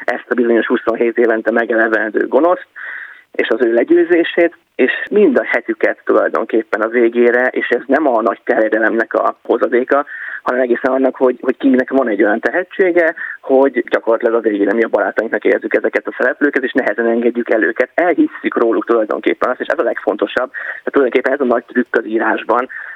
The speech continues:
hogy el tud hitetni az olvasóval azt, hogy a te szereplőid az adott történetnek a síkján kívül is léteznek. És ehhez mindegy, hogy milyen narrációs típus használsz, ugyanis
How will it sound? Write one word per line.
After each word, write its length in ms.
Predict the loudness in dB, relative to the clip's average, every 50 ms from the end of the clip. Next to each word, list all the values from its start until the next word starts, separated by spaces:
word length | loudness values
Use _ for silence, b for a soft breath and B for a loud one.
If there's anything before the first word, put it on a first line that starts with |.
| B B B
hogy 120 | -4 -2 0
el 240 | 0 2 2 0 0
tud 160 | 0 -2 -2
hitetni 520 | -2 -2 -4 -2 -2 -2 -4 -4 -4 -4 -2
az 120 | -2 2
olvasóval 680 | 2 4 4 4 2 0 0 0 0 2 4 2 2 2 0
azt, 300 | 0 -2 -2 -4 -6 -12 _ _ _ _ _ _
hogy 200 | -4 -2 0 0
a 240 | 0 0 -2 -4 -6 _ _ _ _ -4
te 180 | -4 -4 -2 -2
szereplőid 720 | -2 -2 0 -2 -2 0 0 2 4 4 4 4 2 0 -4 B B B B B
az 120 | B -2 0
adott 280 | 2 0 0 -2 -4 -4
történetnek 680 | -2 0 0 0 0 -2 0 0 0 -2 -2 -2 -2 -2
a 60 | -2 -4 -2
síkján 500 | -2 -2 -2 0 0 0 0 0 0 -4 -4
kívül 440 | -2 0 0 0 0 0 -2 -2 -2
is 200 | -2 -4 -2 0
léteznek. 680 | 0 0 0 0 -2 -4 -4 -6 -6 -8 -8 -8 -10 B B B B B
És 120 | -2 -2
ehhez 320 | 0 -2 -2 0 -2 0
mindegy, 380 | 2 2 2 4 4 2 0 0
hogy 120 | 0 0
milyen 220 | 2 2 2 2 2
narrációs 520 | 2 2 2 0 0 0 0 0 0 0
típus 320 | 0 -4 -2 -2 -2 -2 0
használsz, 460 | -2 -2 -2 -2 -2 -2 -2 -2 -2
ugyanis 340 | -2 0 0 0 -2 -4